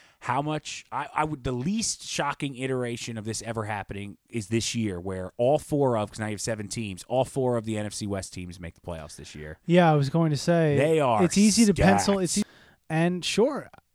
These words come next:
Speaker 2: you could easily make a case for the Cardinals.
Speaker 1: Kyler Murray is a dark horse M V P candidate this year for all the reasons. Doesn't matter what reason you think it is, he, that, that's a reason why he might do it, because he can run. He has been a good passer if he takes the next step to great passer.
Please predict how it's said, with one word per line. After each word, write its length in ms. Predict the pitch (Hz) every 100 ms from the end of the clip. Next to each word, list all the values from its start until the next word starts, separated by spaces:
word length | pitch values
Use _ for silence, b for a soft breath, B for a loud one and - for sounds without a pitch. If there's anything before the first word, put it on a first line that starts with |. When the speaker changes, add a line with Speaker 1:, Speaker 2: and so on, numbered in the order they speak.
| _ _ _
Speaker 2:
you 120 | - 214
could 100 | 262
easily 320 | 294 294 226
make 180 | 175 143
a 80 | 143
case 400 | - 147 135 -
for 180 | - 151
the 100 | 143
Cardinals. 540 | - 135 117 117 110
Speaker 1:
Kyler 300 | 135 147 165
Murray 280 | 139 131 120
is 100 | 107
a 80 | 104
dark 260 | 92 107 -
horse 240 | 110 98
M 140 | 95 92
V 140 | 90
P 160 | 107 95
candidate 460 | - 98 90 90
this 180 | 92 -
year 140 | 95 87
for 140 | -
all 180 | 113 98
the 80 | 90
reasons. 440 | 82 78 78 78
Doesn't 180 | - 131
matter 180 | 156 147
what 160 | 151 165
reason 300 | 190 185 202
you 60 |
think 220 | 185 233 170
it 80 |
is, 240 | 131 123 -
he, 240 | 135 135 -
that, 300 | 127 123 123
that's 220 | 131 123 139
a 60 |
reason 440 | 123 131 120 123 117
why 220 | 120 110
he 120 | 120
might 300 | 113 107 95
do 200 | 101 87
it, 140 | 82 b b b b
because 560 | 101 - 110 101 98 - _
he 120 | 135
can 220 | 123 120
run. 420 | 127 123 131 160 165 _ _ -
He 240 | 131 123
has 260 | - 127 107
been 300 | 98 135 135
a 160 | 117
good 380 | 101 107 156 156
passer 500 | 120 98 85 98 110
if 140 | 117 113
he 80 |
takes 240 | 104 131 -
the 80 | 117
next 180 | 113
step 220 | - 123 -
to 100 | 101
great 300 | 113 139 -
passer. 420 | 107 95 101